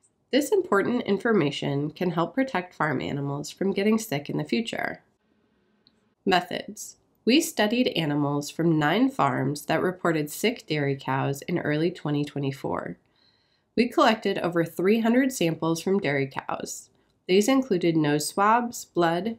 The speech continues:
urine, feces, and milk. We also took samples from wild animals found dead on the farms.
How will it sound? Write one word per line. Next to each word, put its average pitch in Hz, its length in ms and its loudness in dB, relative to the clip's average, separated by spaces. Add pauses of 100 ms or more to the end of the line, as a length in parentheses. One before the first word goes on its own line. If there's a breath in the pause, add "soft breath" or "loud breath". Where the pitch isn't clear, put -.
(120)
urine, 170 560 0 (180)
feces, 151 720 0
and 175 180 0
milk. - 300 -2 (760)
We 202 100 6
also 294 240 4
took 294 220 0
samples 160 520 0
from 170 220 0
wild 170 340 2
animals 147 540 0
found 156 360 -2
dead 131 340 -2
on 143 100 -2
the 143 80 -2
farms. - 800 -4